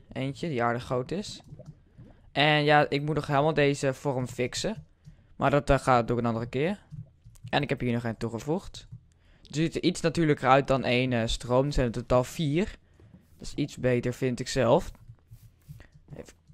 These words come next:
kun je maar even kijken. Ja, het ziet er wel veel beter uit. Die achterste zie je niet, maar ja, die heeft veel uitmaakt. En de enige echte boom is nog steeds. En dat was alles wat ik verder heb veranderd. En veel mensen vragen zich af, hoe doe je het met de netherportals de hele tijd? Hoe, eh,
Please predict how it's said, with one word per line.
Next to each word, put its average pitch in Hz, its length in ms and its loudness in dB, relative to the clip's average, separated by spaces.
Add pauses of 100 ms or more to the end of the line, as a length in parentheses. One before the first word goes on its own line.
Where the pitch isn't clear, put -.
(120)
kun 120 140 -4
je 110 80 -2
maar 104 140 -6
even 104 140 -12
kijken. 127 800 -2
Ja, 98 180 -2
het - 100 -4
ziet - 120 -12
er 147 80 -2
wel 147 140 4
veel 151 220 2
beter 131 400 2
uit. 120 260 0
Die 135 160 2
achterste 180 300 4
zie 175 200 2
je 156 80 6
niet, 120 200 0
maar 120 160 0
ja, 117 220 -2 (200)
die 120 120 -6
heeft 139 140 -2
veel 127 120 2
uitmaakt. 135 560 0 (600)
En 135 200 0
de 131 120 2
enige 123 320 0
echte 123 180 -6
boom 110 240 0
is 107 120 -6
nog 120 140 -6
steeds. 165 420 2
En 139 680 -2 (920)
dat 165 200 6
was 160 200 6
alles 170 260 8
wat 143 100 4
ik 127 80 0
verder 143 240 2
heb 123 100 -2
veranderd. 131 720 -2 (400)
En 127 160 -4
veel 196 200 4
mensen 214 280 2
vragen 151 240 6
zich 147 120 -2
af, 123 200 0
hoe 180 120 0
doe 220 120 0
je - 20 0
het 214 180 -2
met - 0 -
de 196 140 -2
netherportals 202 520 0
de 160 60 -4
hele 131 160 0
tijd? 113 280 0
Hoe, 165 300 2
eh, 156 180 6